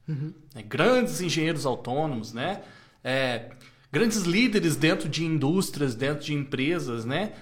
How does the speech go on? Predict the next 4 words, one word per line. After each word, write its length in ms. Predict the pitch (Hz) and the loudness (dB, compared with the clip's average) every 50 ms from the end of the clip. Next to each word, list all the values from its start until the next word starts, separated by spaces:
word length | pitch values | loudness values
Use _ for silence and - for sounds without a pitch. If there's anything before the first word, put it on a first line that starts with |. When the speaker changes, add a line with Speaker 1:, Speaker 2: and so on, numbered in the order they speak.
| - - - - _ _ _ _ - | -20 -20 -20 -20 _ _ _ _ -10
Speaker 2:
Que 100 | - 208 | -8 -6
se 220 | 208 - - 269 | -4 0 0 0
você 560 | 294 311 330 294 - - - - 208 196 208 | 2 4 2 2 2 0 0 2 4 4 4
desenvolve, 1200 | 190 151 180 220 202 190 240 220 190 151 143 151 185 233 262 277 277 226 156 139 135 117 113 117 | 4 4 2 2 4 4 4 2 2 4 4 6 8 8 6 6 4 2 0 0 -2 -2 -4 -4